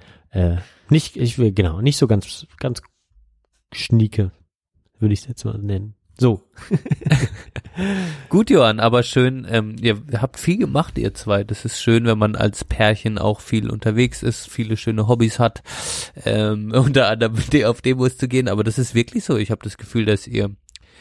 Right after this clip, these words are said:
Speaker 2: auf jeden Fall, äh, äh, viel politischer seid als Verena und ich.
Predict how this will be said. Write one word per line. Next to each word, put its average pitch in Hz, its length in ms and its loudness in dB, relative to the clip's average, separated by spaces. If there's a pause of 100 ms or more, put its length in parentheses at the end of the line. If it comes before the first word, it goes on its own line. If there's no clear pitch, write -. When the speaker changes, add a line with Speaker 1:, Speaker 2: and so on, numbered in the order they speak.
(120)
Speaker 2:
auf - 120 -12
jeden 143 140 0
Fall, 110 720 2 (540)
äh, - 40 -20
äh, - 840 -10
viel 127 560 -2
politischer 113 680 2
seid 98 360 2
als 95 220 0
Verena 107 460 2
und 95 120 0
ich. - 280 -2